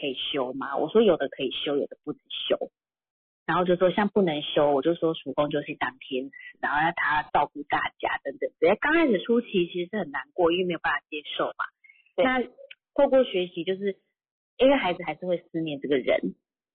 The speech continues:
Speaker 2: 对。
Speaker 1: 然后他常常都会跟我说，他会回来吗？他会回来吗？我就说其实他一直都在，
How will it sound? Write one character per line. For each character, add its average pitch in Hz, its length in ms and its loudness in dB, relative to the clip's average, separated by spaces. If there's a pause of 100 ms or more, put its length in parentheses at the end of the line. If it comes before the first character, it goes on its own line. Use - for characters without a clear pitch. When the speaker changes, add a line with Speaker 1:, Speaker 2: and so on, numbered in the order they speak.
(140)
Speaker 2:
对。 180 140 2
Speaker 1:
然 196 120 2
后 208 80 0
他 - 80 -8
常 180 120 0
常 165 120 -2
都 185 80 2
会 185 80 4
跟 185 100 2
我 143 100 2
说， 170 120 -2
他 247 180 -4
会 247 120 4
回 185 180 4
来 156 180 0
吗？ 151 240 -4
他 170 140 -6
会 185 80 4
回 165 180 0
来 131 180 -4
吗？ 131 160 -4
我 156 100 -4
就 196 40 -4
说 240 140 6
其 196 160 0
实 180 160 -2
他 - 160 -4
一 - 60 4
直 - 100 -20
都 139 140 -2 (140)
在， - 120 0